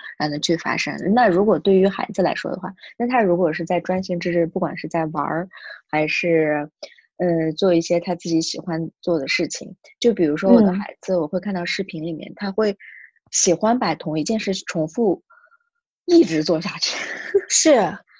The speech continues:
Speaker 2: 是。
Speaker 1: 除非我父母这样子，就说“停下来，你够了”，<laughs> 然后给他把注意力再移到另外一件事情上，不然的话他会停不下来。
Speaker 2: 对，所以为什么说作为儿童期、儿童时期，我们是保护孩子全心全意的状态？
Speaker 1: 嗯。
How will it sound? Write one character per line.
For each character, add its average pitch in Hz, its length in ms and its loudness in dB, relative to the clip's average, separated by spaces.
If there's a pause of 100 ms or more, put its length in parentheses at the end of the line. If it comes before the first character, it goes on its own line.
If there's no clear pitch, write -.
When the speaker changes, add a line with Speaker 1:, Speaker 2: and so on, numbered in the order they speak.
(120)
Speaker 2:
是。 339 220 4
Speaker 1:
除 226 200 8
非 269 200 6
我 196 160 4
父 240 220 -2
母 185 220 0
这 190 180 -2
样 156 260 -2
子， 156 180 0
就 170 160 2
说 170 140 4
“停 165 200 -2
下 196 200 2
来， 156 140 2
你 160 140 -2
够 165 300 2
了”， 143 140 4
<laughs> - 20 2
然 170 220 2
后 175 160 0
给 160 160 -4
他 156 160 -4
把 139 180 -2
注 170 140 -2
意 165 100 2
力 160 160 2
再 160 160 0
移 151 240 -2
到 165 180 2
另 180 140 0
外 175 160 -2
一 143 80 -10
件 151 180 -8
事 165 160 -4
情 156 140 -18
上， - 140 -12 (360)
不 - 60 -2
然 - 160 0
的 165 80 -10
话 170 220 -6
他 165 100 -4
会 160 120 -2
停 - 180 -12
不 147 60 -12
下 143 180 -10
来。 - 180 -8 (540)
Speaker 2:
对， 330 100 6 (1120)
所 294 120 4
以 311 40 8
为 349 120 8
什 294 80 6
么 247 80 8
说 285 160 4
作 277 140 6
为 262 60 10
儿 190 260 4
童 196 220 2
期、 - 380 -2
儿 202 120 4
童 220 160 4
时 202 160 0
期， 185 160 4
我 180 160 6
们 175 160 2
是 - 140 -2
保 - 200 2
护 247 200 4
孩 165 180 0
子 175 100 -4
全 151 200 0
心 185 160 -2
全 160 200 -2
意 160 80 -2
的 156 80 0
状 175 260 -2
态？ 208 200 -8 (180)
Speaker 1:
嗯。 175 200 -12